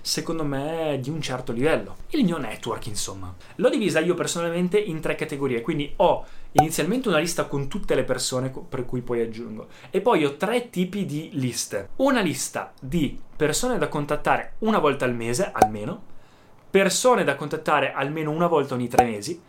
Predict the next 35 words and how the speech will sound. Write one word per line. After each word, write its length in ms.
e 120
persone 340
da 120
contattare 600
almeno 380
una 120
volta 260
ogni 160
sei 180
mesi 340
slash 520
una 100
volta 260
all'anno. 400
Perché 160
ovviamente 540
se 160
metto 240
mia 100
madre, 360
una 180
persona 400
del 140
mio 120
network, 540
magari 260
la 140
contatto 400
una 100
volta 260
al 80
mese 360
ed 100
è 80
ok, 360